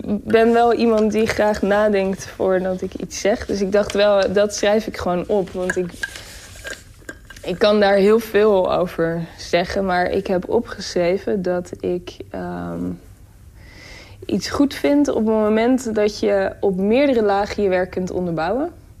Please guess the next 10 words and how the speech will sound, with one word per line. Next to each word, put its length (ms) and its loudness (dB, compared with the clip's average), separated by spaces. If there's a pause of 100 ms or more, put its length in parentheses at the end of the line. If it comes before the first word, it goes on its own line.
(180)
En, 440 -2
eh, 400 -6
begrijpen 480 0
dat 160 0
het 120 -6
in 100 -4
een 80 -6
grotere 420 0
context 440 -2
staat. 360 -4